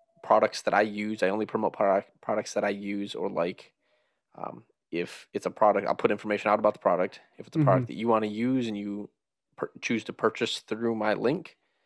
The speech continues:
Speaker 2: Mm.
Speaker 1: I'll end up getting a small commission, and
Speaker 2: Nice.
Speaker 1: it doesn't charge you anything extra to give me that commission. The company that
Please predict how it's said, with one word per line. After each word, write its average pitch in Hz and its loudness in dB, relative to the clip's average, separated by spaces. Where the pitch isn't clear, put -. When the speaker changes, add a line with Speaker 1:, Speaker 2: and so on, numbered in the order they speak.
Speaker 2:
Mm. 139 0
Speaker 1:
I'll 107 6
end 110 2
up 104 0
getting 110 2
a 101 -4
small 107 2
commission, 120 -2
and 95 -2
Speaker 2:
Nice. - -8
Speaker 1:
it - -10
doesn't - -4
charge 107 0
you 110 2
anything 113 -2
extra 110 2
to 117 -14
give 110 -4
me 113 0
that 101 4
commission. 107 -2
The 98 -4
company 104 -2
that 95 4